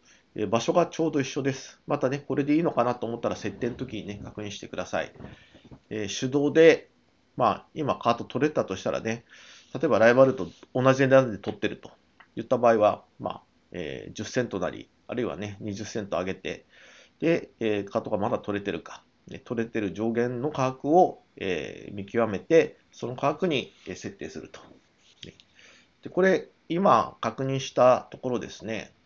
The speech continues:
今までで確認できた中で、えー、ライバルより二ドル高くてもカート取れてるという状態のアカウントがありました。ね、アカウントというかね、そのアカウントの人がその商品を売ってると、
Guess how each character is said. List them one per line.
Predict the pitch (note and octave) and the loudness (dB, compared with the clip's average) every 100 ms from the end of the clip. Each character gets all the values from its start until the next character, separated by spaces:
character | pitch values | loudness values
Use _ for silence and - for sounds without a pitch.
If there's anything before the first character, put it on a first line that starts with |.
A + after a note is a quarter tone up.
| - | -8
今 | C#3 C#3+ | -2 2
ま | D#3+ | 2
で | B2+ | 0
で | G#2+ | -2
確 | G#2+ A2+ | -6 -6
認 | A2+ | -6
で | G#2+ | -8
き | - | -8
た | G2+ | -8
中 | G2 F2 | -6 -4
で、 | G2+ G2+ - _ _ _ - | -2 -4 -6 _ _ _ -4
え | A2+ | 2
ー、 | |
ラ | C3 | 4
イ | |
バ | F3+ C3 | 6 4
ル | A2 | 4
よ | G2 | 0
り | F2 C2+ - | -4 -10 -10
二 | B2+ E3+ | -4 0
ド | F3 | 2
ル | B2 | 0
高 | C3+ C3+ | -4 -10
く | C3+ | -10
て | - | -6
も | B2+ D#3 | -2 -2
カ | - B2+ | 0 0
ー | B2 | 0
ト | |
取 | A#2 B2 | -2 -2
れ | B2+ | -2
て | A#2 | -4
る | F#2 | -6
と | - C#2 - - | -8 -12 -14 -8
い | C#3 | -6
う | A#2+ | -2
状 | B2+ | -4
態 | B2+ B2 B2+ | 0 0 2
の | D3 | 0
ア | B2 | 0
カ | B2 | 0
ウ | A#2+ | -2
ン | - | -2
ト | |
が | B2+ C3+ | 4 4
あ | |
り | G2+ | 4
ま | F2+ | -2
し | - | -12
た。 | - _ _ _ _ _ _ | -16 _ _ _ _ _ _
ね、 | - _ - | -20 _ -14
ア | G2+ | -8
カ | G#2+ | -6
ウ | B2 | -4
ン | C3+ | -6
ト | D#3+ | -6
と | A2 | -6
い | |
う | |
か | - E2+ | -8 -10
ね、 | F#2 - _ | -14 -16 _
そ | - C3 | -10 -2
の | C3+ | -2
ア | C3+ | 0
カ | D3 | 0
ウ | D3+ | -2
ン | |
ト | D3 D#3 | -4 -10
の | |
人 | C3+ F#3+ | -8 -6
が | E3 | -6
そ | - | -4
の | B2+ | -6
商 | B2 D3+ | -2 -2
品 | D3+ A2 | -2 -6
を | F#2+ | -6
売 | |
っ | |
て | - C#3 | -6 -6
る | C3 | -4
と、 | - F#3 C3+ | 2 2 2